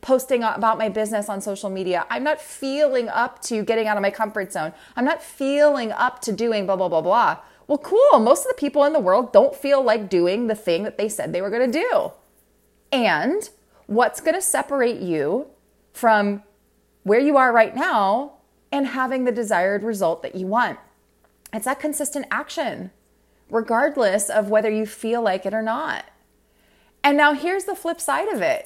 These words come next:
For all of those of you that are like, "I really need to take care of myself and I need to honor myself." Yes, babe, I agree. So let's take a look at that example. You said you were gonna meditate and journal every morning for five to ten minutes.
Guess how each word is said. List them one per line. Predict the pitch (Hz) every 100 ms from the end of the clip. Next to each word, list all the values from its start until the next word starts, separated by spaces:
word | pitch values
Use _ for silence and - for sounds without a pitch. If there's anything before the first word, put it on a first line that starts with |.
| -
For | _ - 254
all | 262
of | 269
those | 226 240 247
of | 208
you | 185 220
that | 202
are |
like, | 196 190 -
"I | 175 185 214
really | 190 175 170 170 208 254 277 - - -
need | 202 202
to |
take | - 247
care | - 202 220 254
of | 233
myself | 233 226 - 208 190 180
and | 190
I |
need | 196 -
to | - -
honor | 214 262 262
myself." | 240 208 214 170 -
Yes, | 214 233 233
babe, | 196 165
I | - 262
agree. | 214 220 311 147 - _ _ _ _
So | -
let's | 240 269 - -
take | 262 262
a |
look | 254 240
at | 208
that | 226 349
example. | 202 165 160 - - 208 - _
You | 220 240
said | 269 240
you |
were | 294
gonna | 285 262
meditate | 214 208 320 262 214
and | 196 202
journal | 214 285 247
every | 151 190 214
morning | 202 202 247 240
for | 208
five | 196 185 190 196
to | 190
ten | 202 202
minutes. | 202 330 233 - -